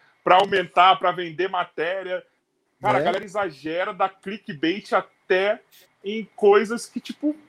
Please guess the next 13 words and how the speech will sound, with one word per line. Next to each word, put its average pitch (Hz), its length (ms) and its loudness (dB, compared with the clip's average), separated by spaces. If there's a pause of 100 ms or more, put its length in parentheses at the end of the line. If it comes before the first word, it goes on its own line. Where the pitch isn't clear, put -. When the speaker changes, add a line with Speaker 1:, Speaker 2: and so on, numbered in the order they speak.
(260)
Speaker 1:
tipo, 359 240 -4
cara, 359 300 4
só 262 180 -4
tamo 320 200 2
falando 320 240 2
aqui 311 160 -2
do, 302 100 -6 (100)
do, 302 220 -4
do, 294 460 -2
do 277 100 0
meteoro, 262 720 6
tá 185 80 -6
ligado? 180 420 -2